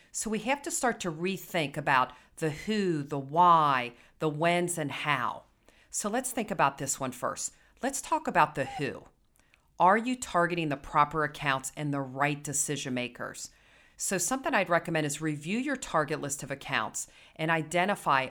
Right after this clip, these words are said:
are you calling on the right person? And that person is the person that can say yes. See, in most cases, the who on our list, twenty-five percent of those targets are not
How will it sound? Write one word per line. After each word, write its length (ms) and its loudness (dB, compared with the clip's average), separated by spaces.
are 180 4
you 160 -4
calling 460 -2
on 100 2
the 80 0
right 300 0
person? 540 -6
And 180 -2
that 220 4
person 340 -4
is 160 -6
the 80 -6
person 440 -4
that 160 -2
can 160 -6
say 340 -4
yes. 640 -4
See, 200 -2
in 160 0
most 320 0
cases, 600 -2
the 80 0
who 380 -2
on 120 2
our 140 4
list, 560 -2
twenty-five 680 4
percent 380 0
of 80 -2
those 180 0
targets 600 0
are 120 0
not 460 4